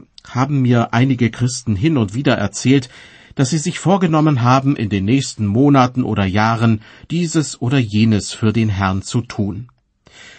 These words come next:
Dabei handelte es sich keineswegs um irgendwelche Luftschlösser, die sowieso kaum eine Chance hatten, verwirklicht zu werden,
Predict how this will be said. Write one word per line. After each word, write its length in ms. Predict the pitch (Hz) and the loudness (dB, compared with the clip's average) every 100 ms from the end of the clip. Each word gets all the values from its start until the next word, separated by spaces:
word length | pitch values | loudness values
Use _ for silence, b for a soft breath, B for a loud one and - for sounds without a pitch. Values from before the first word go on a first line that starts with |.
| B | B
Dabei 340 | - 92 117 165 | -4 0 2 2
handelte 460 | 131 170 190 180 | 0 0 -2 -2
es 160 | 143 - | -4 -6
sich 180 | 110 - | -8 -4
keineswegs 680 | 110 131 135 - 123 127 - | 0 2 0 2 0 0 -2
um 260 | 117 104 - | -2 0 0
irgendwelche 580 | 131 139 113 107 - | 0 0 2 0 2
Luftschlösser, 840 | 98 117 180 - - 117 110 113 98 B B B - | 0 2 0 -4 -4 -2 0 0 -2 B B B -6
die 240 | 104 98 85 | -4 -2 -4
sowieso 600 | - 104 107 95 131 135 | -4 -2 0 2 2 0
kaum 340 | - 117 135 | 0 0 2
eine 180 | 117 107 | 0 -2
Chance 480 | - 117 120 127 117 | -2 -2 0 0 -4
hatten, 260 | 113 110 | -2 -4
verwirklicht 640 | 107 104 98 156 131 - - | -2 -2 -2 -2 -4 -8 -8
zu 140 | 92 | -6
werden, 420 | 98 92 104 120 | -4 -6 -8 -16